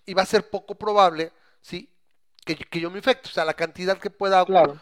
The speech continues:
Speaker 1: ocupar en la comida, si está bien cocida, es poco probable, entonces la idea es seguir consumiendo, eh, lo
Speaker 2: Ujú.
Speaker 1: del, al menos eso que se puede, ¿no? Ah, desgraciadamente, pues no podemos ir a chuparle o ir a consumirle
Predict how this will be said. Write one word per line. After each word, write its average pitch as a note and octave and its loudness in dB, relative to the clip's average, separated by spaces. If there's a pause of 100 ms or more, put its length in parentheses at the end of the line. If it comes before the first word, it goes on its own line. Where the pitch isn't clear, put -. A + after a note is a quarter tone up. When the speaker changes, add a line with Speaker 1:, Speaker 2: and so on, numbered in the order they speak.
Speaker 1:
ocupar F3+ 4
en D#3+ -4
la D#3+ -4
comida, F#3+ -4 (140)
si - -20
está F3+ -4
bien F3+ -8
cocida, G3 -10
es E3+ -16
poco E3+ -14
probable, D#3+ -4
entonces D#3+ -16
la D3 -8
idea D3 -4
es D3+ -12
seguir C#3+ -12
consumiendo, D3 -14 (380)
eh, E3 -4
lo D#3+ -2
Speaker 2:
Ujú. D#3 -6
Speaker 1:
del, D#3+ -8 (280)
al D#3 -2
menos G3 -4
eso G3+ -4
que - -20
se - -8
puede, G#3 -2
¿no? F3+ -8 (500)
Ah, D#3 2 (100)
desgraciadamente, F#3+ -2
pues D3 -18
no F3 -10
podemos F3+ -4
ir F#3+ -2
a F3 -2
chuparle E3 -2
o D3 -6
ir E3 -4
a D#3+ 0
consumirle D#3 -8